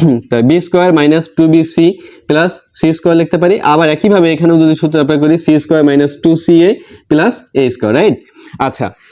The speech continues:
এখন যদি একটু লক্ষ্য করো, মানে প্রতিটা সূত্র, অর্থাৎ এইটার সূত্র এইটা, এই অংশটা, এইটার সূত্র এই অংশটা, এইটার সূত্র এই অংশটা, ওকে? আচ্ছা, তাহলে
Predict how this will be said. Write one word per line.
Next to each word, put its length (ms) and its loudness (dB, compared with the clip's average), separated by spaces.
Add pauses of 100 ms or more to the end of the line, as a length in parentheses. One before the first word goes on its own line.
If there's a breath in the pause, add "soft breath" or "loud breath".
এখন 240 -2
যদি 200 0
একটু 160 -2
লক্ষ্য 240 -2
করো, 180 0
মানে 180 0
প্রতিটা 360 0
সূত্র, 380 -2
অর্থাৎ 280 -2
এইটার 200 0
সূত্র 280 -2
এইটা, 280 0
এই 120 2
অংশটা, 420 0 (280 loud breath)
এইটার 260 0
সূত্র 260 -4
এই 140 2
অংশটা, 440 -2 (240 loud breath)
এইটার 200 0
সূত্র 260 -2
এই 120 2
অংশটা, 360 -2
ওকে? 180 0 (360 loud breath)
আচ্ছা, 300 -6 (220 loud breath)
তাহলে 340 0